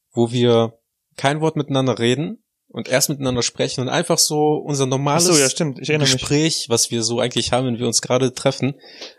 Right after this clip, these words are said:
Speaker 1: einmal fortführen lassen. Also so fortführen oder anfangen, dass man einfach unsere Connection untereinander, also zwischenmenschlich,
Speaker 2: Spürt.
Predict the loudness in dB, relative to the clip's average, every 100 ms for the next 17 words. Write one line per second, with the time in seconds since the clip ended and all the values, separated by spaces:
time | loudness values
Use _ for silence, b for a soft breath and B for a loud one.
0 | 0 2 2 2 0 2 -4 -2 -2 -2
1 | -2 -12 _ _ _ -10 -8 -6 -6 0
2 | 0 0 -2 -2 0 0 2 0 0 0
3 | 0 -4 B B B B 0 2 2 2
4 | 2 0 -4 -2 0 0 0 0 0 0
5 | 0 0 0 -2 -6 -14 -16 -10 -4 -2
6 | 0 0 0 0 -4 -8 -6 -4 -2 -2
7 | -4 -6 -8 -6 2 2 2 -2 -6 -12